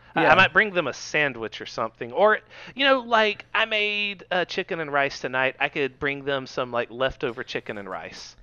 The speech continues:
Speaker 2: So
Speaker 1: That's
Speaker 2: fir-,
Speaker 1: the type of things I
Speaker 2: yeah.
Speaker 1: would do.
Speaker 2: So at first it's not bad, right? Uh,
Speaker 1: Yeah.
Speaker 2: but they let you know what they do and what they don't like.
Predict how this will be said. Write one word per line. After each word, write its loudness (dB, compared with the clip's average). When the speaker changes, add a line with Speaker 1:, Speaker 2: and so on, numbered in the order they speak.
Speaker 2:
So 2
Speaker 1:
That's 6
Speaker 2:
fir-, -8
Speaker 1:
the -10
type 4
of -4
things -4
I 4
Speaker 2:
yeah. 4
Speaker 1:
would -10
do. -12
Speaker 2:
So 4
at 0
first 2
it's -2
not 2
bad, 2
right? 0
Uh, 4
Speaker 1:
Yeah. 4
Speaker 2:
but 0
they 6
let 4
you 4
know 8
what 4
they 6
do 4
and 4
what 2
they 2
don't -2
like. -4